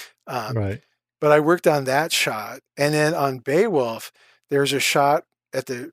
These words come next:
Speaker 1: early part of the movie where it goes from a close-up of their drunken dining room table out through the roof, across a big valley into, uh, um, the monster's lair.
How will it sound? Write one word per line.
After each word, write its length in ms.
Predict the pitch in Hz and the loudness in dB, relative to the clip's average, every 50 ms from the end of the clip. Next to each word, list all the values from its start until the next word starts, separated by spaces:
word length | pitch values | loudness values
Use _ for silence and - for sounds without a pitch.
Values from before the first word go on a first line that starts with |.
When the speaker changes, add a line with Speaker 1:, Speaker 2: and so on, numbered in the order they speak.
| _ _ - | _ _ -2
Speaker 1:
early 240 | 143 147 160 160 151 | 0 2 2 2 0
part 200 | - 170 156 147 | 2 2 2 2
of 80 | 139 | 0
the 60 | 131 | 0
movie 200 | 135 139 131 131 | -2 -2 0 0
where 180 | 135 123 127 123 | -2 -2 -2 -2
it 60 | 117 | 0
goes 220 | - 139 147 160 - | 2 2 2 2 2
from 200 | - 165 139 127 | 0 -2 -4 -4
a 80 | 117 | -6
close-up 680 | - - - - - 139 143 151 - - 165 139 - - | -8 -10 -8 -4 0 0 2 2 2 2 0 0 -2 -4
of 100 | 135 120 | -4 -2
their 260 | 123 131 120 117 117 | -2 -2 -2 -2 -4
drunken 720 | 117 - - 131 131 143 143 - 143 139 131 131 127 123 | -8 -6 -4 -2 -2 -2 -2 -4 -4 -4 -4 -6 -8 -6
dining 400 | 120 131 127 135 135 135 135 135 | -4 -4 -2 -2 -4 -4 -6 -6
room 140 | 139 135 127 | -6 -6 -8
table 520 | - - 127 123 113 123 120 120 120 120 _ _ - - - - - - _ _ _ - | -8 -8 -10 -8 -6 -6 -6 -6 -8 -10 _ _ -20 -20 -20 -20 -20 -20 _ _ _ -4
out 220 | - 147 156 165 - | -2 -2 -2 -2 -4
through 300 | - - 147 151 160 170 | -4 -2 2 2 4 4
the 100 | 160 160 | 4 2
roof, 320 | 139 135 139 131 127 - | 2 2 2 0 0 -2
across 580 | - 127 - - - 139 135 143 143 139 - - | -6 -10 -8 -6 -2 0 0 2 2 0 0 0
a 80 | 147 127 | 0 -2
big 300 | 117 135 139 139 127 117 | 0 0 0 0 0 -2
valley 640 | 113 123 123 123 131 131 127 123 123 120 120 139 | -4 -4 -2 0 0 0 0 -2 -2 -2 -4 -6
into, 640 | - 127 127 127 127 - - 143 131 123 120 120 117 | -6 -6 -8 -8 -8 -6 -4 -2 -2 -2 -2 -4 -6
uh, 320 | 113 113 110 110 110 107 104 - _ _ _ _ _ _ _ _ _ _ _ _ _ _ _ _ - | -10 -10 -12 -12 -12 -14 -16 -20 _ _ _ _ _ _ _ _ _ _ _ _ _ _ _ _ -16
um, 400 | 185 - - 80 - - 113 117 _ _ _ _ _ _ _ _ _ _ _ _ - | -14 -12 -12 -12 -14 -16 -18 -20 _ _ _ _ _ _ _ _ _ _ _ _ -12
the 160 | 127 131 127 | -10 -10 -6
monster's 880 | 120 127 127 127 135 143 - - - - 123 117 113 113 113 - - - - _ | -4 -2 -2 -2 0 0 0 -2 -2 -2 -4 -6 -6 -6 -6 -6 -6 -6 -8 _
lair. 600 | 113 117 123 123 120 110 107 - - - - - | -12 -10 -8 -8 -8 -8 -10 -12 -14 -16 -18 -20